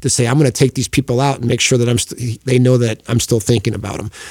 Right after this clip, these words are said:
And so I, I, again, I think it goes back to trust, you know, and that, and that word that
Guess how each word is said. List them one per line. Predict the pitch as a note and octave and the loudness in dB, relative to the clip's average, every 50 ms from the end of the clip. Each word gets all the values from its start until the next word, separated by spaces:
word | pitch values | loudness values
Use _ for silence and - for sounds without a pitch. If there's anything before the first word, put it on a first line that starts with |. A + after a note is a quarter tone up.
| - - - - - - - - | -18 -20 -20 -20 -20 -20 -10 -6
And | - C3 | -2 0
so | - - C#3 | 2 4 4
I, | C3+ | 2
I, | C3+ - - C3+ C3+ - | 2 0 -4 -6 -6 -6
again, | - - C3+ B2 D3 D#3 D3 C#3 | -4 -4 0 2 4 4 4 4
I | B2+ | 0
think | A#2+ - F3 F#3+ - | 0 2 2 2 2
it | G3+ D#3+ | 0 0
goes | - D3 C3+ A2+ | 2 2 2 2
back | - C3 B2 A2+ - | 2 0 0 0 -2
to | - | -6
trust, | - - - - - A#2+ G#2+ - - - - B2 | -8 -6 -4 0 0 0 0 0 -4 -4 -2 0
you | A#2 | 0
know, | A#2 A2 | 2 2
and | A#2 A#2+ | 2 2
that, | B2 A#2+ B2 | 0 0 0
and | B2 A#2+ A#2+ | -2 0 0
that | A#2 - - | -2 -4 -8
word | - C3 B2 C3+ C#3 C#3 C3+ C3+ B2 A#2 | -6 0 2 4 6 6 6 4 2 0
that | A#2+ A#2 A#2 - | -2 -2 -2 -4